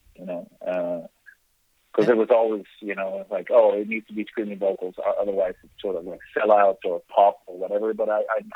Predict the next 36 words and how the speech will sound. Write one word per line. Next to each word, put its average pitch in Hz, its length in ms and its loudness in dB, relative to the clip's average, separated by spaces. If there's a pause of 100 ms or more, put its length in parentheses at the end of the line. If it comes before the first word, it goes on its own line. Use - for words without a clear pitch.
I 107 60 -6
never 110 340 -4 (260)
believed 110 300 -6
that, 78 240 -8
you 90 140 -18
know. 95 100 -6
I 92 240 -4
felt 107 220 2
that, 92 280 2
you 101 80 -10
know, 92 180 -6
it's 92 120 -10
all 101 160 6
about 95 280 -2
presence - 420 -2 (120)
in 87 120 -14
the 98 120 -6
end. 82 180 -6 (100)
So 98 180 4
I, 104 220 6
I 104 40 6
wanted 107 400 2
to 95 160 -14
take - 160 -4
that 98 140 2 (100)
step. - 300 0
It 90 80 -12
was 92 180 -12
sort 110 160 0
of 87 100 -6
a, 90 120 0 (1160)
a 110 60 2
natural 107 540 2
step 92 240 -6
for 90 100 -10
me. 85 200 -18